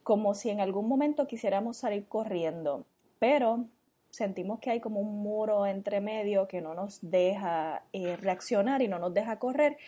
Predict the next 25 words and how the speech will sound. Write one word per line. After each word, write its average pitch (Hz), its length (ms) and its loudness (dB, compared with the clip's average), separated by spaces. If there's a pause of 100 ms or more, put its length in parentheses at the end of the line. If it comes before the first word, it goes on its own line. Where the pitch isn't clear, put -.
(320)
y 220 80 6
ahí 196 160 6
es 220 100 -6
que - 80 -4
entonces 247 420 -2
sentimos 208 560 -2
toda 214 180 2
esta 220 220 -6
ansiedad 226 600 -2
y 214 100 2
todas 196 320 0
estas 220 240 -4
emociones 220 560 -2
que 226 100 -6
no 170 100 -4
sabemos 214 420 -2
cómo 202 220 -4
expresar 233 420 -4
en 240 120 -2
algún 220 280 -2
momento 254 420 0
cuando 190 240 0
nos 160 140 -8
sentimos 165 480 -6
frustrados. 160 580 -2